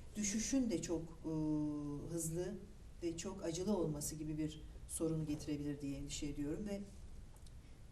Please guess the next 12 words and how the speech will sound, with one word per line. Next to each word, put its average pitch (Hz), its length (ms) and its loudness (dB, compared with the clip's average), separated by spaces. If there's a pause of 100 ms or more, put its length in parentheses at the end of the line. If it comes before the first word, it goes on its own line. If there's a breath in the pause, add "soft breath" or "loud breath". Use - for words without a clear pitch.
(320)
Türkiye'de 220 480 0 (1400 loud breath)
insanların 202 680 2
birbirine 196 460 -4
bakışının, 170 520 -4 (760)
e, 160 440 2
o 170 120 2
ön 196 200 0
yargıların, 165 640 2 (840 loud breath)
e, 170 60 0 (640)
belki 214 360 4
ırksal 240 440 4
ayrışmaların 165 800 2